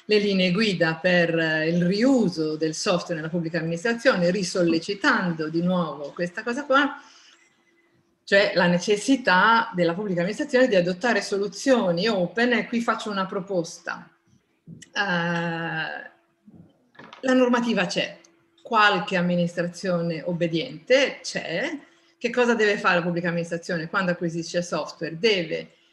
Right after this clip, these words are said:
eh, motivare eventualmente le ragioni per cui adotta soluzioni non, non open source, ma, eh, gafam, mettiamola così, o comunque non solo in realtà.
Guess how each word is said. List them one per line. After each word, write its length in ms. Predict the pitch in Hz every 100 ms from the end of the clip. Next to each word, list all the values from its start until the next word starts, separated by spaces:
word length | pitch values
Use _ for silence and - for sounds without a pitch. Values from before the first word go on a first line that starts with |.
| _ -
eh, 420 | 190 185 180 170
motivare 840 | 240 247 262 294 359 180 156 160 208
eventualmente 800 | 233 220 214 311 208 151 165 233
le 120 | 269
ragioni 380 | 277 175 156 208
per 200 | 262 254
cui 260 | 175 180 -
adotta 480 | 226 185 165 - 226
soluzioni 680 | 247 214 - - 156 180
non, 460 | 170 156 160 165 156
non 180 | 202 175
open 260 | 156 175 180
source, 480 | - 156 165 -
ma, 420 | 185 160 175 185 -
eh, 640 | 175 160 147 80 - - _ _ _ _ _ _
gafam, 680 | 185 135 - - 160 180
mettiamola 500 | 202 233 254 226 196
così, 220 | 196 196 196
o 80 |
comunque 320 | 175 196 185 175
non 180 | 185
solo 340 | 180 185 143 156
in 80 | 160
realtà. 420 | - 175 -